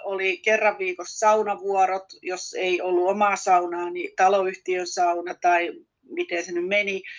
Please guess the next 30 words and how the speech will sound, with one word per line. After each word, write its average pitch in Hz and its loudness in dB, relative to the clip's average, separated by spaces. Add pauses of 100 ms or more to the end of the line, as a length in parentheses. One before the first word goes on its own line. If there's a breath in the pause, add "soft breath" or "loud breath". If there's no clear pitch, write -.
(260 loud breath)
Siellä, 208 2
niin 349 -2
kuin, - -6
se - -6
lapsi 214 0
tai 202 2
nuori 202 -2
oli 196 -4
mukana 190 0
saunomassa, 170 -4
oli 170 -6
se 165 -16
sitten - 0
äidin 190 2
kanssa 175 -2
tai 180 4
poika 196 0 (260)
isän 196 -4
kanssa, 165 -2
niin 175 -4
nähtiin 202 0
myös 165 -8
se 175 -8
keho. 175 -2 (520 loud breath)
Ja 185 2
sit - -10
kun 185 -4
oltiin 220 -2
enemmän 196 -4
yhdessä, 196 -2